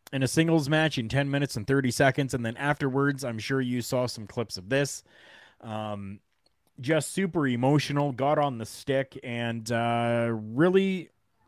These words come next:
pumped up the crowd as best as he could for the show coming up and really thanked, um, Akiyama for what he did,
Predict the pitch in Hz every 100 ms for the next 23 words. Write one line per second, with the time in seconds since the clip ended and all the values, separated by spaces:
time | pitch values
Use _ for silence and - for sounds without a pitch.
0 | _ _ _ _ - - 165 147 147 131
1 | 127 - 95 78 - _ _ _ _ -
2 | 113 110 135 - 120 123 - 107 101 -
3 | _ _ _ _ _ - - 123 113 104
4 | 98 - - 107 - 107 95 92 87 -
5 | 113 104 101 92 90 - 113 101 98 95
6 | 110 107 104 - 117 107 104 98 - 113
7 | 101 101 104 104 - 101 101 101 101 98
8 | - 98 95 95 95 92 _ _ _ _
9 | _ 107 117 104 147 135 85